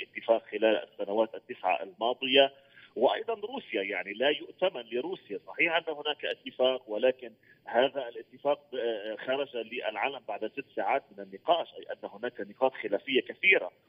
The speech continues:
وهذا أعلنه صراحة، آه، بوتين وأردوغان خلال المؤتمر الصحفي المقتضب. وبالتالي هناك الكثير من النقاط الخلافية، ولكن نستطيع أن نقول وفق ما لدينا من معلومات أن النقطة الوحيدة التي تمنع الاتفاق عليها يوم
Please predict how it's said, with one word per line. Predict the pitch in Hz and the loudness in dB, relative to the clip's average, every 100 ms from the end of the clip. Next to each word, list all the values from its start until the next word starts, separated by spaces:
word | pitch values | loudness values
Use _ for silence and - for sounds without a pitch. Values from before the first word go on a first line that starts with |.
| - | -4
وهذا | 113 139 139 | 2 2 2
أعلنه | 151 170 233 185 170 | -6 -8 -6 -6 -4
صراحة، | 208 269 - 139 - 95 98 | -4 -4 -6 -8 -8 -8 -6
آه، | 107 110 - | -6 -4 -4
بوتين | 147 - 170 | -4 -4 -2
وأردوغان | 170 208 214 214 220 | 0 0 -2 -8 -8
خلال | - 135 135 | -6 -2 0
المؤتمر | 131 131 117 151 147 147 | 0 -2 -4 -4 -2 -4
الصحفي | - 156 151 151 | -4 -4 -6 -10
المقتضب. | 165 - 123 104 95 _ _ _ - | -10 0 2 2 -2 _ _ _ -4
وبالتالي | 113 120 160 165 147 | -4 4 6 6 4
هناك | 143 185 160 | -6 -6 -6
الكثير | - 147 - 208 139 | -6 -6 2 4 4
من | 123 | 0
النقاط | 117 - 120 120 | -16 -2 0 0
الخلافية، | - - 110 107 123 110 | -4 -8 -4 -4 -2 0
ولكن | 107 127 151 - | 2 2 0 -2
نستطيع | - - - - 180 - | -12 -12 -8 0 0 0
أن | 104 | -2
نقول | 113 - 117 113 | -4 0 2 2
وفق | 123 - 110 | 0 -4 -4
ما | 110 113 | 0 0
لدينا | 110 123 123 110 | 4 4 4 -2
من | 104 101 | -12 -4
معلومات | 87 - 101 120 - | -4 -4 -4 -4 -2
أن | 170 151 117 - - - 120 | -8 -4 -4 -4 -12 -2 0
النقطة | 131 120 - | 0 -2 -4
الوحيدة | 123 123 - 131 110 | -2 0 -2 -2 -4
التي | 107 107 110 | -4 -6 0
تمنع | 143 143 139 | 2 2 -4
الاتفاق | 117 - 113 113 - | -12 -20 0 0 0
عليها | 87 101 95 92 | -6 -12 -8 2
يوم | 123 | 4